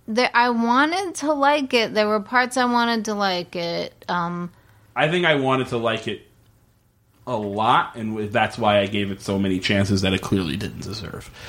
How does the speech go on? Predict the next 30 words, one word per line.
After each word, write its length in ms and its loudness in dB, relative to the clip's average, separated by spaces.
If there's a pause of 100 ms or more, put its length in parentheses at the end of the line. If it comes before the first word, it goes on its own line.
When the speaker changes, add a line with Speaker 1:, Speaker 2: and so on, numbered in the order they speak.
(120)
Speaker 1:
Well, 240 4
it, 220 4
Speaker 2:
<laughs> 40 -4
Speaker 1:
it's 180 0
also, 440 4
it 180 0
got 360 4
worse 500 0
as 240 0
it 160 -4
went 220 -4
along. 100 -4
Speaker 2:
That's 380 2
very, 420 0
I 80 0
mean, 160 0
it 120 0
got 440 -8
demonstrably 720 -8
worse. 360 -10
It, 200 0
Speaker 1:
Yeah. 260 0
Speaker 2:
like, 300 -12
by 180 2
the 220 -8
end, 240 -10
it 80 -8
was 240 -10
just 320 -6
a, 160 -10